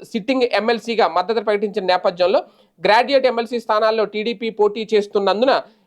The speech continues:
ఎమ్మెల్యే కోటాలో తమకు అధిక ప్రాధాన్యం ఇవ్వాలని జనసేన, బీజేపీ కోరుతున్నట్లు సమాచారం. ఒకవేళ జనసేనలో చాలామంది ఎంఎల్సీ ఛాన్స్ కోసం ఎదురు చూస్తున్నారు. అదేవిధంగా బీజేపీ రాష్ట్ర నేతలు కూడా, ఆ,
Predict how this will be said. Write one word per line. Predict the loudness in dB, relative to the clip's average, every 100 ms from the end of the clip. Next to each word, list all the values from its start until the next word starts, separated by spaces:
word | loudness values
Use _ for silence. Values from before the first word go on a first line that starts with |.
| _
ఎమ్మెల్యే | 0 2 2 2 2
కోటాలో | 2 2 2 2
తమకు | 0 0 2
అధిక | 0 0 -2 0
ప్రాధాన్యం | 0 2 2 0
ఇవ్వాలని | 2 2 2 -2
జనసేన, | 0 0 0 0 -2 0
బీజేపీ | -2 -4 -4 0 0 -2
కోరుతున్నట్లు | -4 0 2 0 -2 -2 -2
సమాచారం. | -4 0 0 0 -2 -6 -4
ఒకవేళ | 0 2 4 4 2 0 -18 _ _
జనసేనలో | 0 0 2 2 2 2
చాలామంది | 2 2 2 0 0 0 0 -4 _ -2
ఎంఎల్సీ | 2 2 0 -2
ఛాన్స్ | -2 -2 0
కోసం | -2 0
ఎదురు | -2 -2
చూస్తున్నారు. | -4 -2 0 2 2 -2 _ 0
అదేవిధంగా | 4 4 4 2 0
బీజేపీ | -2 -2 0 0 0
రాష్ట్ర | 2 0 -2 -2
నేతలు | 0 0 -2
కూడా, | 0 2 0 -2 _ _
ఆ, | 0 2 2 0